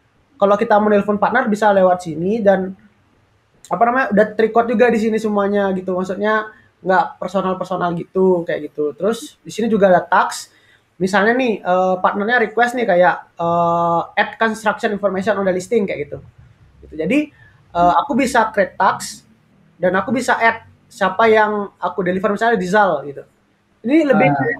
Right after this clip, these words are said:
Speaker 1: ke kontrak itu sih juga gitu. Tapi
Speaker 2: Ah.
Speaker 1: dalam, tapi udah terrecord semuanya dalam satu partner information ini kayak gitu.
Speaker 2: I see, ya,
Speaker 1: Nah,
Speaker 2: gitu.
Speaker 1: kayak gitu. Jadi, eh, aku tinggal tag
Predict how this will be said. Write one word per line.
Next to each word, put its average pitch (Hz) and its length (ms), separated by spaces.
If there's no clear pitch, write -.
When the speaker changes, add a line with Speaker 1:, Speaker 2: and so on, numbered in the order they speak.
Speaker 1:
ke 233 60
kontrak 226 400
itu 254 160
sih 247 80
juga 180 420
gitu. 156 240
Tapi 262 320
Speaker 2:
Ah. 208 80
Speaker 1:
dalam, 139 480
tapi 302 240
udah 277 240
terrecord 226 340
semuanya 233 380
dalam 208 240
satu 208 420
partner 196 320
information 185 560
ini 196 400
kayak 151 240
gitu. 151 320
Speaker 2:
I 147 80
see, 127 480
ya, 139 80
Speaker 1:
Nah, 170 80
Speaker 2:
gitu. 175 100
Speaker 1:
kayak 147 220
gitu. 180 60
Jadi, 240 140
eh, 185 180
aku 196 220
tinggal 220 340
tag 208 300